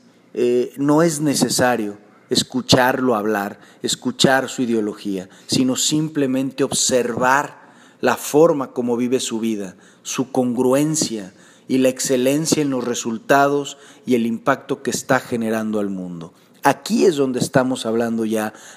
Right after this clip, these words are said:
de liderazgos que transforman, liderazgos que van enfocados a elevar la condición humana,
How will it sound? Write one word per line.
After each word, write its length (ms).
de 120
liderazgos 720
que 140
transforman, 960
liderazgos 640
que 160
van 200
enfocados 920
a 120
elevar 680
la 160
condición 560
humana, 480